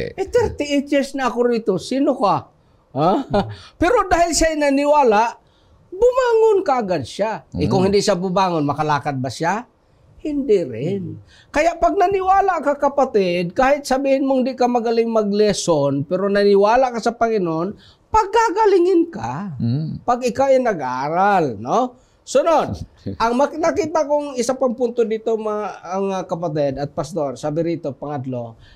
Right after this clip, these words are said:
Speaker 1: lead to transformation.
Speaker 3: Correct.
Speaker 2: Mm, mm.
Speaker 1: Mabago.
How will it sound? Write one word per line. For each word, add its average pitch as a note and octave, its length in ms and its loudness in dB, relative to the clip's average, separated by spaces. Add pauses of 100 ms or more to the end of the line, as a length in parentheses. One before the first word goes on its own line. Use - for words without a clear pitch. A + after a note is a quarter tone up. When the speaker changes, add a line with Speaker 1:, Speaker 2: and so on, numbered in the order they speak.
Speaker 1:
lead D#3+ 420 2
to E3 160 2 (160)
transformation. C#3 1300 -4
Speaker 3:
Correct. A#2 440 -10 (280)
Speaker 2:
Mm, G#2 360 -2
mm. G2 280 -4
Speaker 1:
Mabago. D3+ 1080 0